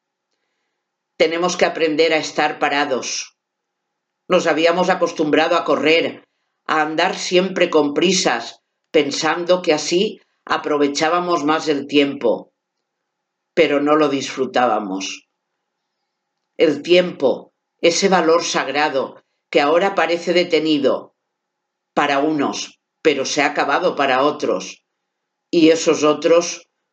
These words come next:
podíamos haber sido cualquiera de nosotros. Otra lección. Aprender a utilizar el tiempo para estar en armonía con la vida, con los que haya en casa, con los amigos y familiares.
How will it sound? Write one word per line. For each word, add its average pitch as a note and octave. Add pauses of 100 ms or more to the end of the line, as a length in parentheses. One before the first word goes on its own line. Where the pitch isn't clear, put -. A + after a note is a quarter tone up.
(140)
podíamos D#3
haber D3
sido C#3+
cualquiera C3
de B2
nosotros. A#2 (1600)
Otra D#3
lección. C3+ (1300)
Aprender C#3+
a D#3+
utilizar D3
el C#3
tiempo C#3 (520)
para D3+
estar D#3
en F3
armonía D#3
con D3
la C#3
vida, B2 (380)
con D#3+
los D3
que C#3+
haya D3+
en C3
casa, B2 (380)
con C#3+
los C#3+
amigos C3+
y -
familiares. A2+